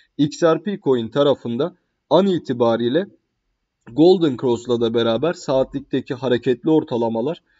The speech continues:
elli bir altı pozisyonu olan destek noktamıza bakınız. Çok yakın. Aynı zamanda dört saatlikteki M A elli de bu seviyeye tekabül ediyor. Yani X R P öyle aman aman bir sarsma gelmezse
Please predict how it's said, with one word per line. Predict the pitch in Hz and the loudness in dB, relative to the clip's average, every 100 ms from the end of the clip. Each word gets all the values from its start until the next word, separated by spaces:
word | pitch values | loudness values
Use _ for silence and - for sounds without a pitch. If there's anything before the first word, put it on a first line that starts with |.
| _ _ | _ _
elli | 120 123 156 | 0 2 0
bir | 185 | 2
altı | 165 120 113 113 | 2 0 -4 -6
pozisyonu | 123 120 120 - 127 156 | -6 -6 -8 -4 -2 2
olan | 123 143 175 _ _ _ _ | 2 0 -2 _ _ _ _
destek | 131 127 - 160 147 | 0 0 0 -2 0
noktamıza | 123 - 120 113 113 117 | -6 -4 -4 -2 -4 -2
bakınız. | 120 139 170 - _ _ _ _ | -4 -4 -8 -10 _ _ _ _
Çok | - 185 190 | -2 -2 0
yakın. | 123 110 160 202 - _ _ - | 0 -2 -4 -10 -14 _ _ 0
Aynı | 156 214 190 | 2 2 0
zamanda | 143 131 127 117 117 107 | 0 0 0 -2 -4 0
dört | 139 165 | 0 0
saatlikteki | - 143 120 - 117 - 117 143 | -2 -2 -2 -4 -12 -6 -6 -6
M | - 127 135 | -4 -2 -2
A | 117 | -2
elli | 120 135 117 | -2 -4 -6
de | 156 196 - | -6 -8 -8
bu | 185 | -8
seviyeye | - 123 117 165 208 | -2 -2 0 0 0
tekabül | 165 135 147 131 117 | -4 -2 -2 -2 -4
ediyor. | 104 - - _ _ _ _ | -8 -12 -20 _ _ _ _
Yani | 123 143 147 131 | 0 0 0 -4
X | 123 - | -6 -2
R | 127 123 | -2 -2
P | - 190 - | -4 -8 -2
öyle | 131 143 117 117 | 0 2 -2 -2
aman | 123 160 165 | -2 0 0
aman | 131 117 113 | 0 -2 -4
bir | 117 104 _ | -6 -6 _
sarsma | - - 135 139 123 113 | -20 -4 -2 -2 -4 -6
gelmezse | 113 127 143 127 113 - 175 | -2 0 0 -4 -6 -6 -8